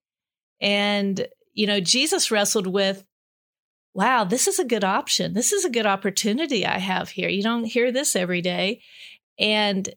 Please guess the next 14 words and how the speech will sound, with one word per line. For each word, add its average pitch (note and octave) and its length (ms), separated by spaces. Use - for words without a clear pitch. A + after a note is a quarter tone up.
that G#3+ 340
human B3 440
part G#3 260
of F3+ 120
Jesus A3 420
probably G#3+ 560
wondered G3 420
if F3+ 200
God's G#3+ 340
plan A3 400
was F3+ 220
the F#3 100
best F#3 380
plan, - 460